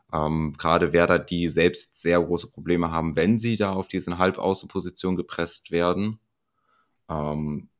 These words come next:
dazu dann bei Werder defensiv halt auch einige Anfälligkeiten dann im Z-, Zentrum mit der Zuordnung. Das heißt, Ballverluste erwarte ich mehr als üblich.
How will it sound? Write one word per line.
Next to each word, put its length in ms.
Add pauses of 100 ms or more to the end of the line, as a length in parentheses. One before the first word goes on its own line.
(640)
dazu 400
dann 260
bei 140
Werder 360
defensiv 480
halt 140
auch 220
einige 340
Anfälligkeiten 800
dann 160
im 120
Z-, 640
Zentrum 400
mit 120
der 100
Zuordnung. 760
Das 200
heißt, 580
Ballverluste 1040 (560)
erwarte 420
ich 140
mehr 260
als 260
üblich. 520